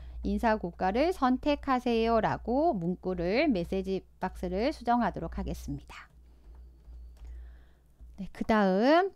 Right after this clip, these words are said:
사업명, 근무 부서, 근무 인사고가, 이제는 연봉이 비어있다면 "연봉을 입력하세요."라고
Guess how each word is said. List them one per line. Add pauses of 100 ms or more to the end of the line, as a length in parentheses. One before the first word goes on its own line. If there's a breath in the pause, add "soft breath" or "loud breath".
(220)
사업명,
근무
부서,
근무
인사고가,
이제는
연봉이
비어있다면
"연봉을
입력하세요."라고